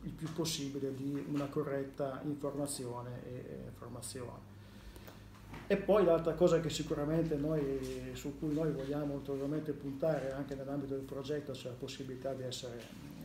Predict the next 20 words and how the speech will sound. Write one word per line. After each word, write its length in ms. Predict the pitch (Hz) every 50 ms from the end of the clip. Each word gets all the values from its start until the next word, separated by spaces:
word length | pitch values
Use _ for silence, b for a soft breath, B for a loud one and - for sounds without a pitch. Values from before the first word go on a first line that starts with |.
| - -
di 60 | 135
avere 320 | 127 131 143 147 139 131 127
finanziamenti, 760 | - - 147 156 165 - - 156 131 123 135 139 135 - 147
è 60 | 135
proprio 320 | 127 - 131 143 - 175 160
quella 260 | 160 131 127 131 135
di 320 | 131 127 131 135 135 - - - - - - - - - - - - - -
migliorare 680 | 143 139 160 160 151 156 165 165 160 165 170 170 165 156
il 60 | -
più 180 | - 156 143
possibile, 600 | - 185 175 180 - 156 143 147 143 156 147 156 -
fare 240 | - 156 143 139 135
il 40 |
più 160 | 135 147 143 -
possibile 500 | - 170 - - 135 127 127 139 135 131
azione 380 | - - - 131 131 131 127
di 200 | 127 131 135 - -
informazione 840 | 170 160 160 160 151 139 135 135 151 147 - - 127 123 127 123
nei 100 | 123 127
confronti 720 | 123 147 143 135 - 127 127 131 135 131 - 139 131 135